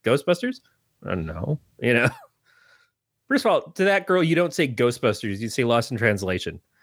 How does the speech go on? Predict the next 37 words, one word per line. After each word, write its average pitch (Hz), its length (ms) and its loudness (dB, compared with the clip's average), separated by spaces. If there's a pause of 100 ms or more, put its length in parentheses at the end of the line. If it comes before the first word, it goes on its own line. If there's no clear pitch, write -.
(320)
You 123 80 -2
know, 117 60 2
at 123 60 -2
least 123 280 2
it's, 117 180 -2
then 117 240 2
it's - 120 2
something 110 300 2
that 107 180 0
she 110 120 -4
could 101 140 0
have 98 80 -8
seen 104 500 -2
in 107 80 -4
the 104 100 0
last 98 340 0 (220)
fifteen 101 380 -2
years. 90 440 0 (540)
Um, 113 560 2 (3500)
but 226 200 -8
I, 220 180 2
I 233 100 2
don't 202 120 4
know. 101 180 -2 (280)
I, 220 180 2 (100)
I, 196 180 4
I 185 60 4
probably 165 460 4
enjoyed 113 280 4
it 104 80 -2
more 104 200 2
than 95 100 -4
you 98 300 -2 (100)
just - 160 -14
because 95 420 0 (1500)
I 139 60 6
liked - 520 -2